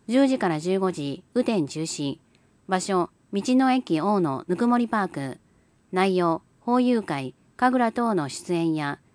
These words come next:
出店、景品付きじゃんけん大会等を予定。詳しくは、大野町観光推進協議会の公式Facebookを確認。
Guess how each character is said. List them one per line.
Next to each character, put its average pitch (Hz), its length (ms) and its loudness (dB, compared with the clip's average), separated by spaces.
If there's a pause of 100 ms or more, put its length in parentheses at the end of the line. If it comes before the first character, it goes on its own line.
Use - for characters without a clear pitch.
(160)
出 170 200 -4
店、 165 360 -2 (420)
景 226 200 4
品 226 200 0
付 202 320 -6
き - 20 -8
じ 190 80 -4
ゃ 214 60 0
ん 226 80 -2
け 233 140 -4
ん 226 80 -6
大 233 180 -2
会 214 240 -4
等 226 220 -2
を 156 100 0
予 139 160 -6
定。 139 420 -8 (920)
詳 226 180 2
し - 80 -8
く 175 120 -4
は、 151 260 0 (100)
大 233 180 2
野 254 80 4
町 240 220 0
観 220 220 -2
光 233 160 0
推 226 180 -4
進 226 240 -2
協 233 180 0
議 240 80 -2
会 208 220 0
の 151 140 0
公 220 180 -2
式 233 220 -4
Facebook 233 640 -2
を 147 100 -2
確 147 260 -8
認。 143 340 -2